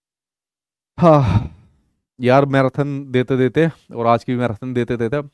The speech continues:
जब ये सीटेट की क्लास शुरू करी, मसल्स में हल्का जोर था, ये जो, ये वाला मसल्स है अब ज़्यादा बढ़ गया। ये मैराथन ख़त्म हो जाएगी,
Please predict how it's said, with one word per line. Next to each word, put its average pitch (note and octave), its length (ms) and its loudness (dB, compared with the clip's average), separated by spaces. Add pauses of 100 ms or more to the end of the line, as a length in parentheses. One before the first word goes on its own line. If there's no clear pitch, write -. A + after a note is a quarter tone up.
(180)
जब B2 160 -4
ये C3+ 100 -2
सीटेट B2+ 360 -4
की B2+ 80 -10
क्लास C3 220 2
शुरू B2+ 180 -12
करी, C3 160 -2
मसल्स C3 460 -6
में D#3 200 -4
हल्का A#2+ 640 0
जोर G#2+ 280 -10
था, A2 120 -4
ये A2+ 140 0
जो, B2 220 -6
ये A#2+ 100 -4
वाला A2 200 0
मसल्स G#2 360 -10
है G2 80 -10 (540)
अब G#2+ 160 -8
ज़्यादा B2 260 2
बढ़ A2 160 -2
गया। F#2 220 -6 (280)
ये B2+ 80 -8
मैराथन B2 360 -4
ख़त्म C3 240 -6
हो B2+ 120 -6
जाएगी, B2 300 0